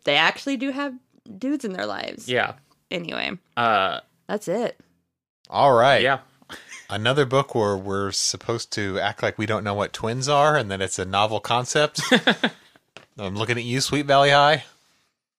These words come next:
Speaker 1: Uh, okay.
Speaker 2: That,
Speaker 3: What?
Speaker 2: That,
Speaker 3: That was
Speaker 2: that
Speaker 3: a
Speaker 2: made more, well, oh, you haven't read the book. You don't know what's going on.
Speaker 3: No.
Speaker 2: Okay.
Speaker 3: It just sounds like that.
Speaker 2: This is more of a Parent Trap
Speaker 3: Oh,
Speaker 1: Yeah.
Speaker 2: situation.
Speaker 3: more of a I never knew I had a twin.
Speaker 2: Yes.
Speaker 1: Mm-hmm.
Speaker 3: Okay.
Speaker 1: Mm-hmm.
Speaker 3: I get it.
Speaker 2: <laughs> But I,
Speaker 1: Exactly.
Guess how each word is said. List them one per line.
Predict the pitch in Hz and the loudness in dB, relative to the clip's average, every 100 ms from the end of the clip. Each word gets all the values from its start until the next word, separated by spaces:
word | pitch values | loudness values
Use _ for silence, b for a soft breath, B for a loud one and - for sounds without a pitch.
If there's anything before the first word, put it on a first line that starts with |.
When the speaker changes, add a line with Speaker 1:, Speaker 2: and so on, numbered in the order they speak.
| _ | _
Speaker 1:
Uh, | 165 160 147 143 | -6 -6 -6 -6
okay. | 180 208 202 _ _ _ _ _ - | -8 -8 -12 _ _ _ _ _ -4
Speaker 2:
That, | - 262 | 2 6
Speaker 3:
What? | 349 143 | 8 6
Speaker 2:
That, | 220 | 8
Speaker 3:
That | 196 | 6
was | 294 247 | 6 6
Speaker 2:
that | 240 | 6
Speaker 3:
a | |
Speaker 2:
made | 233 | 6
more, | 208 - | 4 4
well, | 202 190 277 _ _ | 2 2 -4 _ _
oh, | 196 143 | 2 2
you | 151 | 0
haven't | 156 120 | -4 -2
read | 123 | -2
the | 113 | -2
book. | 127 - - | -4 -6 -8
You | 117 | -8
don't | 104 | -6
know | 101 | -8
what's | - | -10
going | - 92 | -12 -6
on. | 117 | 0
Speaker 3:
No. | 113 80 - _ | 2 2 -2 _
Speaker 2:
Okay. | 110 - - _ - | -10 -10 -14 _ -4
Speaker 3:
It | 123 | -2
just | 127 123 | 0 2
sounds | 143 135 | 2 4
like | 120 110 | 2 0
that. | 101 92 - _ - | 0 -2 -6 _ 2
Speaker 2:
This | 214 247 | 2 4
is | 185 | 2
more | 190 175 | 6 6
of | |
a | 143 | 4
Parent | - 151 143 117 | -2 0 0 -2
Trap | - 98 92 - - - | -2 -2 -2 -6 -8 0
Speaker 3:
Oh, | 196 | 2
Speaker 1:
Yeah. | 165 | 4
Speaker 2:
situation. | 139 | 4
Speaker 3:
more | 147 156 | 6 8
of | 135 | 6
a | 135 | 4
I | 131 135 | 4 4
never | 143 127 | 4 2
knew | 127 127 | 2 2
I | 113 | 2
had | 120 107 | 2 0
a | |
twin. | - 104 78 90 | -2 -8 -8 -2
Speaker 2:
Yes. | 120 - 190 160 87 | 2 2 0 -6 -8
Speaker 1:
Mm-hmm. | 90 | -12
Speaker 3:
Okay. | 95 82 | -6 -4
Speaker 1:
Mm-hmm. | 180 165 | -4 0
Speaker 3:
I | 175 190 | 2 2
get | 180 76 | -2 -2
it. | |
Speaker 2:
<laughs> | 247 269 | 2 6
But | |
I, | 453 | 6
Speaker 1:
Exactly. | 453 170 | 6 2